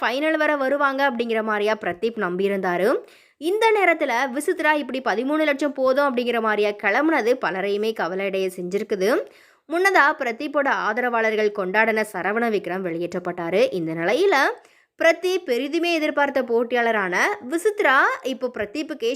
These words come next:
ஷாக் கொடுத்திருக்கிறாங்க. இதற்கிடையே,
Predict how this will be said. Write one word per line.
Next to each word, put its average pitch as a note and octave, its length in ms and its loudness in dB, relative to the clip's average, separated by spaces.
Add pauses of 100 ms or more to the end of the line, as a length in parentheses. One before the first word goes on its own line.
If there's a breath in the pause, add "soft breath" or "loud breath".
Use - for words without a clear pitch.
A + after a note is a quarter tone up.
(120)
ஷாக் F3 200 -2
கொடுத்திருக்கிறாங்க. F3+ 640 -2 (560 loud breath)
இதற்கிடையே, C4+ 680 4